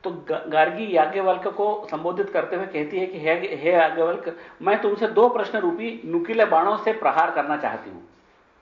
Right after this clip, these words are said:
क्या तुम तैयार हो?" "हां गार्गी, पूछो," याज्ञवल्क्य ने कहा।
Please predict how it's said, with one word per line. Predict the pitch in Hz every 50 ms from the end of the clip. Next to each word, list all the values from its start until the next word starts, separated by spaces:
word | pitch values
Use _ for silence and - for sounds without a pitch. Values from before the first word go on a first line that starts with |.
| _ _ _ _ _ _ _ _ _ _ - - - - _ _ -
क्या | 185 208 214
तुम | 214 240 220 -
तैयार | 160 165 185 208 226 226
हो?" | 196 151 123 - - - - - - - - - - - - - _ _ _ _ - - _ -
"हां | 170 180 180 170
गार्गी, | 156 151 156 202 214
पूछो," | - 202 190 - - 151 127 - - - - - - -
याज्ञवल्क्य | 147 147 143 151 151 151 147 147 143 147 143
ने | 131 117
कहा। | 107 101 -